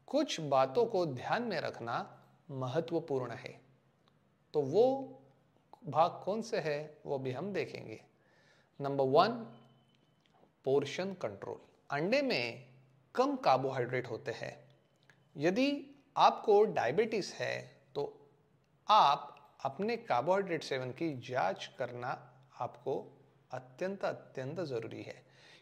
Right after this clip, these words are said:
क्योंकि ये ब्लड शुगर लेवल को प्रभावित करता है। आमतौर पर एक पूरे अंडे में लगभग only एक ग्राम कार्बोहाइड्रेट ही होता है। नंबर टू, डाइट प्रायोरिटी।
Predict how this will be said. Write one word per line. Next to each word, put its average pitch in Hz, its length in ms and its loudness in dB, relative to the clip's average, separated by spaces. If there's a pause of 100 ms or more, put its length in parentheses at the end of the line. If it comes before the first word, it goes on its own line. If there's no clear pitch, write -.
क्योंकि 143 240 0
ये 147 140 4
ब्लड 143 320 2
शुगर 175 320 0
लेवल 117 280 -2
को 180 180 -4
प्रभावित 127 680 -4
करता 110 400 -6
है। - 260 -12 (480)
आमतौर 247 460 6
पर - 640 0
एक 180 340 -2
पूरे 254 240 2
अंडे 151 240 0
में 131 500 -6
लगभग 143 680 0 (460)
only 254 720 -2
एक 185 180 0
ग्राम 156 240 0
कार्बोहाइड्रेट 131 640 -4
ही 185 140 -6
होता - 240 -6
है। - 200 -12 (840)
नंबर 143 260 2
टू, 240 420 4 (520)
डाइट 156 540 2
प्रायोरिटी। 123 520 2